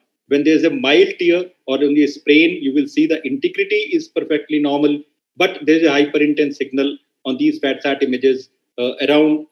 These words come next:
this intact ligament. That's the grade one. That's another example of grade one, where you can see the normal integrity of the ligament, but there's a fluid or edema around, uh, on either side of the ligament. Or we can have grade two,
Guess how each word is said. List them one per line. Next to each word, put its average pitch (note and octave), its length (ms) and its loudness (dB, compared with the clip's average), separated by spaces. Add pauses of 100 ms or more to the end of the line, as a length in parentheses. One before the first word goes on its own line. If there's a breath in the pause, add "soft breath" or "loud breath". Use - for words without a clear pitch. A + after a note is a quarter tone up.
(100)
this C#3+ 240 4
intact C3 420 -6
ligament. B2 320 -6
That's B2+ 160 -4
the A#2 100 -6
grade A#2 340 -4
one. D3+ 300 -4 (840)
That's D3 160 2
another D#3 320 2
example E3+ 480 -2
of D3+ 100 -4
grade D3 300 2
one, D3+ 260 0 (220)
where C3 120 0
you C3+ 80 -4
can C#3+ 160 2
see E3+ 460 -4
the C3+ 80 -2
normal C#3+ 420 -2
integrity D3 600 -2
of - 100 -12
the C3+ 80 -6
ligament, D3+ 520 0 (340)
but D3+ 180 -2
there's C#3+ 160 4
a D3 140 2
fluid D3 280 2
or C3+ 140 2
edema B2+ 500 -4
around, B2+ 400 -4
uh, B2 280 -4
on A#2+ 100 -4
either B2 220 -4
side A2 340 -6
of G#2+ 140 -14
the G#2 100 -8
ligament. - 360 -12 (720)
Or F#3+ 220 2
we G3 140 -2
can F3+ 160 4
have D3+ 260 0
grade D3 320 4
two, G#3 240 -2